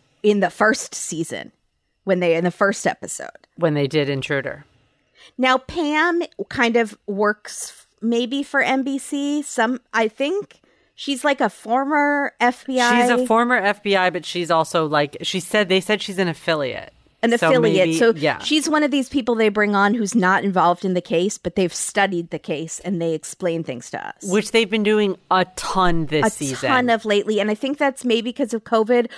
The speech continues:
Speaker 1: or when it's more recent cases that are still in trial, they can't get people to talk because there's, like, a
Speaker 2: Right.
Speaker 1: gag order. So they have affiliates. There's one that comes on later that drove me insane. Yeah, I'll get there.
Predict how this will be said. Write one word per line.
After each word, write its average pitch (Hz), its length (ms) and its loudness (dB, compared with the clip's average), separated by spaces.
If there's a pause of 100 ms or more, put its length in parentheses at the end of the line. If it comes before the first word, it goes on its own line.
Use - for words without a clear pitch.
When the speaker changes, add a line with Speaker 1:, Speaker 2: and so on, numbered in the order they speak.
(220)
Speaker 1:
or 196 240 4
when 208 180 2
it's 190 240 -4
more 190 220 2
recent 196 400 -4
cases 202 400 0
that 190 120 0
are 180 80 2
still 180 260 -2
in 175 100 2
trial, 170 400 2
they 165 100 -2
can't 175 260 -6
get 180 140 -4
people 185 300 -4
to 190 100 -8
talk 170 380 0
because - 400 -4 (240)
there's, 170 240 0
like, 175 140 2
a - 20 0
Speaker 2:
Right. 165 120 -4
Speaker 1:
gag 170 300 0
order. 190 380 4
So 196 160 -4
they 170 480 0 (460)
have 175 340 0
affiliates. 175 500 0
There's 190 240 0
one 202 200 2
that 202 120 -2
comes 175 240 -2
on 165 160 0
later 151 300 0
that 135 120 -8
drove 147 200 -8
me 139 100 -8
insane. 143 380 -6 (400)
Yeah, 143 280 2
I'll 160 80 0
get - 220 -10
there. - 220 -14